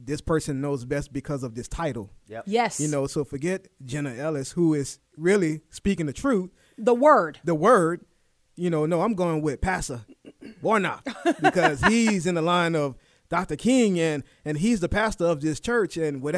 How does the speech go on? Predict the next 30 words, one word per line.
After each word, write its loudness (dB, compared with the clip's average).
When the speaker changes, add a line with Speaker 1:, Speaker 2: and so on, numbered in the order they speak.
Speaker 1:
what -4
he 2
says, -4
I, -2
I, -4
I -8
just -6
can -6
bank 0
that -2
is, -8
is -6
right. -2
Man, 0
Speaker 3:
Yeah. 2
Speaker 1:
that 2
just 0
highlights, 2
you 0
know, 4
something, -2
a -2
big -2
problem, -2
you -6
know, 4
Speaker 3:
Huge -2
Speaker 1:
within -6
Speaker 3:
deficit. -4
Speaker 1:
the -10